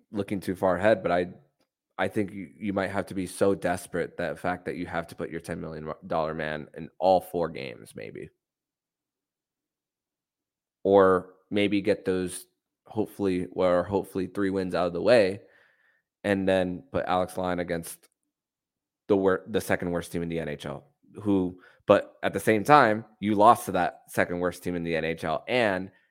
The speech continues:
Columbus just beat New York on Friday night in overtime, where now the Columbus Blue Jackets have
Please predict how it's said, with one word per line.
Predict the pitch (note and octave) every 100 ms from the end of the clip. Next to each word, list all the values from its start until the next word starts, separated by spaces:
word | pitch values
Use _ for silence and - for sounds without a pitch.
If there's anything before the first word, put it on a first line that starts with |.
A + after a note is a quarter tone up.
| _ _ _ _ _
Columbus | - B2 G#2+ G#2
just | - F#2+ -
beat | G2+ G2 G#2
New | G2
York | G2 F2 E2+ - _ _ _ _ _ _ _
on | G2 F#2+ F#2 F2 E2+ E2 -
Friday | - G2 F#2
night | F2+ F2 -
in | E2+
overtime, | E2 F2 F2 F2+ D#2+ D#2 F2 - _ _ _ _ _ _ _ _ -
where | G2 F#2 F2
now | F2 G2
the | F#2+
Columbus | F#2+ F#2 F2
Blue | - B2
Jackets | G#2+ F2 - F2
have | - F2+